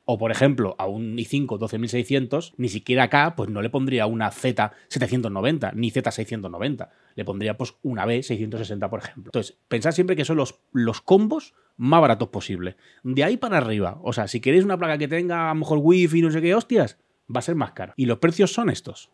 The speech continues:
Para la generación trece tenemos placas setecientos noventa D D R cuatro y setecientos noventa D D R cinco.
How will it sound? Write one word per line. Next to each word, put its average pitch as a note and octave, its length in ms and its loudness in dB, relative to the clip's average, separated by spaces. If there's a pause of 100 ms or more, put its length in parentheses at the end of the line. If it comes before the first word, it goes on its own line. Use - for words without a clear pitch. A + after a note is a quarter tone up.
(120)
Para C3+ 160 6
la C3 80 4
generación C#3+ 460 2
trece A#3 300 2
tenemos C#3+ 340 -2
placas B2 400 -2
setecientos A2+ 420 -6
noventa G3+ 480 -2 (140)
D B2 100 -4
D A2+ 60 0
R A#2+ 160 0
cuatro G3+ 560 2
y A3 260 -6
setecientos B2+ 320 -2
noventa F3 240 2
D D#3+ 80 0
D D3+ 80 -2
R A#2 100 -2
cinco. F2+ 440 -12